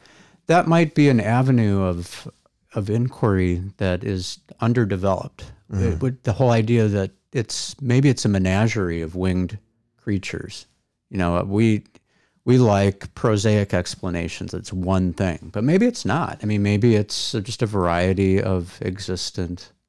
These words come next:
Speaker 2: Moth-,
Speaker 1: things that
Speaker 2: I,
Speaker 1: fly.
Speaker 2: I think Mothman Legacy is hinting at that visually.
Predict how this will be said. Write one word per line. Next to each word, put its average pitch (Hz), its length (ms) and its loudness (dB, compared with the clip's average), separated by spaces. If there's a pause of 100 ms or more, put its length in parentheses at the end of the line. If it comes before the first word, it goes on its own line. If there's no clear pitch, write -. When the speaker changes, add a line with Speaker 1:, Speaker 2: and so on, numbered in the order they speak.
(560)
Speaker 2:
Moth-, 165 180 6
Speaker 1:
things 131 180 4
that 147 200 2
Speaker 2:
I, 165 80 0
Speaker 1:
fly. - 200 2
Speaker 2:
I 190 60 0
think 190 260 4
Mothman 156 480 4
Legacy 131 340 0
is 101 120 -2
hinting 156 580 2
at 98 180 0
that 95 160 0
visually. 92 720 -2